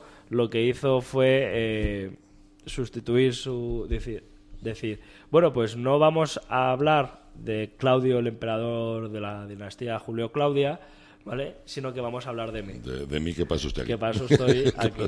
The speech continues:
Speaker 2: usted
Speaker 1: Pero
Speaker 2: aquí?
Speaker 1: me pongo el nombre de Claudio, ¿vale? Porque a lo mejor los, los oyentes dirán, "Bueno, pero si se ha puesto Claudio, o le han puesto Claudio, será por algo, ¿no?". Bueno, le han puesto Claudio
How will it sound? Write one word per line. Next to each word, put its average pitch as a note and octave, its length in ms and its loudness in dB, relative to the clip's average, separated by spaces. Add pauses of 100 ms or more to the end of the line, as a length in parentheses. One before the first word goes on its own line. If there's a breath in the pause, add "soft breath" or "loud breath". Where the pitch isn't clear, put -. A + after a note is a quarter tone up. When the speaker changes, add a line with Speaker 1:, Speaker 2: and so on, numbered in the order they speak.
Speaker 2:
usted F2+ 180 -10
Speaker 1:
Pero D#3+ 420 8
Speaker 2:
aquí? C3 80 -10
Speaker 1:
me C3 120 2
pongo E3 240 2
el C#3+ 80 2
nombre F#3 220 0
de F3 80 2
Claudio, F3 520 2 (480 loud breath)
¿vale? C3+ 300 0 (220)
Porque A#2 160 0
a A2+ 40 0
lo A2 40 -4
mejor A2+ 260 0
los, A2+ 560 -4 (160)
los A2+ 220 -8
oyentes B2 260 -4
dirán, A2+ 300 -4
"Bueno, C#3+ 180 -2
pero G2+ 140 -8
si G2 160 -12
se G#2 40 -12
ha G2+ 60 -12
puesto G#2+ 360 -10 (220)
Claudio, C3 680 0
o G#2+ 80 -6
le G#2+ 80 -2
han G#2 100 -6
puesto A2 300 -10
Claudio, B2 340 -2 (280 loud breath)
será A#2+ 280 -2
por A#2 160 2
algo, F3 260 4
¿no?". D3+ 260 -2 (400 loud breath)
Bueno, F3+ 200 6
le B2+ 120 2
han C3+ 120 0
puesto E3+ 320 0
Claudio F#3 460 4